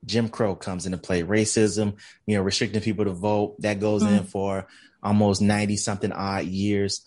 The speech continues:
Speaker 1: right? And then you have Civil Rights Act of eighteen, nineteen sixty-five. You have fair housing. You have affirmative action. Um, fair housing was eighteen, was nineteen sixty-nine, nineteen sixty-eight,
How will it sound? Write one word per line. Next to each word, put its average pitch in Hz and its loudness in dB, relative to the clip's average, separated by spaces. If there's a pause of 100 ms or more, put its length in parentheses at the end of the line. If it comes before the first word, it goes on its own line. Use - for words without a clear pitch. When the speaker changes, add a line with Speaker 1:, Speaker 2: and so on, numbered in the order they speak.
(280)
Speaker 1:
right? 101 2
And 101 0
then 101 2
you 101 2
have 98 0
Civil 104 -2
Rights 104 -2
Act 98 -4
of 98 -2
eighteen, 104 0 (220)
nineteen 110 0
sixty-five. 104 0
You 104 0
have 92 -2 (340)
fair 107 2
housing. 104 0
You 101 0
have 95 -2
affirmative 104 -2
action. 104 -4 (380)
Um, 98 2
fair 110 2
housing 101 -2
was 95 -4
eighteen, 98 -4
was 90 -2
nineteen 101 -2
sixty-nine, 92 -2 (280)
nineteen 107 2
sixty-eight, 95 0